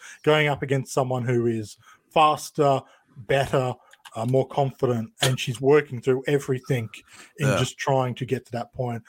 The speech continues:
Speaker 1: She's got the, the, both got the Nagoya crowd around their fingers, uh, and when she hits that jungle buster, even watching it after probably, like, the fifth time I've
Speaker 2: Yeah.
Speaker 1: seen this match now,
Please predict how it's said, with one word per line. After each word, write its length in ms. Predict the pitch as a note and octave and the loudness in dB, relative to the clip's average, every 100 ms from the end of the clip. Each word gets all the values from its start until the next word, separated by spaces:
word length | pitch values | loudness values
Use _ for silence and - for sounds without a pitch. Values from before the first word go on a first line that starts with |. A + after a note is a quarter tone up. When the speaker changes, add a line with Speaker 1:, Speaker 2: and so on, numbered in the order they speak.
| - - | -20 -14
Speaker 1:
She's 160 | - B2 | -6 0
got 220 | D3+ D3 | 0 2
the, 240 | C#3 E3 D#3+ | -2 -2 -2
the, 140 | D#3 - _ - | -2 -2 _ 0
both 200 | G#3 G3+ | 2 2
got 160 | E3 | 0
the 80 | D#3 | 0
Nagoya 400 | D3 D#3 D3 C#3 | 0 2 2 2
crowd 280 | C3 C#3 B2+ | 0 0 2
around 420 | B2 B2+ C3 B2+ | 2 2 2 0
their 100 | B2 | -4
fingers, 600 | - B2+ A#2 A2 G#2 - _ - - G#2+ | -4 -4 -2 -4 -6 -12 _ -20 -20 -14
uh, 240 | G2+ G2 C3 | -10 -8 -6
and 280 | B2 A#2 - _ - | -4 -4 -8 _ 0
when 160 | E3+ | 0
she 140 | - F3+ | 2 0
hits 200 | D3+ - | 0 -2
that 180 | D3+ - | -2 0
jungle 320 | D3+ C#3+ C#3 | 0 0 0
buster, 400 | C#3 C3 - E3 | 0 -2 -2 0
even 320 | D3+ D3 C#3 | 0 2 2
watching 340 | C3+ B2+ - C3 | 0 -2 -4 -2
it 100 | B2+ | -2
after 440 | B2 - C3 A#2 - - - | -2 -4 -6 -6 -10 -20 -4
probably, 220 | C#3+ C3 | 0 2
like, 200 | C3+ - | 2 -2
the 60 | - | -14
fifth 360 | _ C#3 - | _ -4 -4
time 300 | - C#3 C3+ | -2 0 0
I've 80 | A#2 | -4
Speaker 2:
Yeah. 80 | G#2 | -4
Speaker 1:
seen 180 | C3 A#2+ | -4 -4
this 200 | A2+ - | -6 -6
match 300 | A#2+ B2+ - | -6 -8 -10
now, 320 | A2 G2+ F#2+ | -10 -10 -12